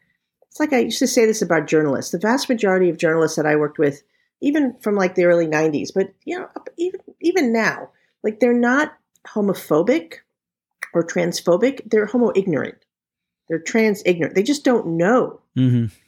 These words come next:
Speaker 1: I have conversations with journalists to this day. "Well,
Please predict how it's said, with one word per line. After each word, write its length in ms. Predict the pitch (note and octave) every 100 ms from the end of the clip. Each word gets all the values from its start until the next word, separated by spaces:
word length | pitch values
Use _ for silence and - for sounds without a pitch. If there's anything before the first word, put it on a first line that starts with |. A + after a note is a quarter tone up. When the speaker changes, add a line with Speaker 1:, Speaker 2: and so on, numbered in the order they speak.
| -
Speaker 1:
I 160 | A#3+ C4+
have 180 | C4+ B3
conversations 640 | A#3+ A3 A3+ G#3 G#3+ G3
with 160 | F3+ -
journalists 580 | F3+ F#3 E3+ D3 - -
to 100 | A3
this 220 | A#3 A3+
day. 460 | F#3 A#3 D3 - _ _ _ _ -
"Well, 240 | F#3 -